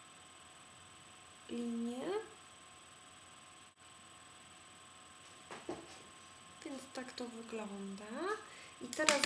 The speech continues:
żeby sobie ładnie rozświetlić, e, tutaj, e, środkową część powieki, użyjemy pigmentu z Golden Rose numer, e,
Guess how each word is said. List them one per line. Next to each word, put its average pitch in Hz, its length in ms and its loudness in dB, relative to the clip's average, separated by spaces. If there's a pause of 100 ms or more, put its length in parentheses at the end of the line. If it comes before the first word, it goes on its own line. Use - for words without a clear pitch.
(180)
żeby 247 260 4
sobie 240 340 2
ładnie 285 360 4
rozświetlić, 240 960 0
e, - 20 -2 (480)
tutaj, 226 480 0 (680)
e, 220 380 2
środkową 233 600 4
część 220 280 0 (160)
powieki, 220 840 2 (1160)
użyjemy 262 540 4
pigmentu 262 720 4
z - 160 -4
Golden 226 520 4
Rose 254 480 4 (120)
numer, 247 420 4 (760)
e, 233 60 0